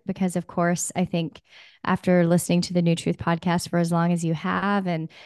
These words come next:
wherever you are on your spiritual and personal development journey, I think that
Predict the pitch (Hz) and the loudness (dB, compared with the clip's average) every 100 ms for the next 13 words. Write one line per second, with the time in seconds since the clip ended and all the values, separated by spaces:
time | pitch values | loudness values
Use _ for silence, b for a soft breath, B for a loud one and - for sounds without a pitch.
0 | B B 185 190 190 196 190 185 175 185 | B B 0 2 4 4 4 2 2 2
1 | 185 180 170 175 - 185 185 - 180 175 | 2 0 0 -2 -2 -2 -2 -2 -2 0
2 | 175 - 175 - 175 175 170 170 175 175 | -4 -4 -6 -4 -4 -2 -2 -2 0 -2
3 | 175 165 170 170 185 220 B B B B | -4 -4 -4 -2 -2 -4 B B B B
4 | - 180 185 - 180 175 170 185 170 160 | -6 -2 -2 0 0 0 -2 0 0 0
5 | - | -2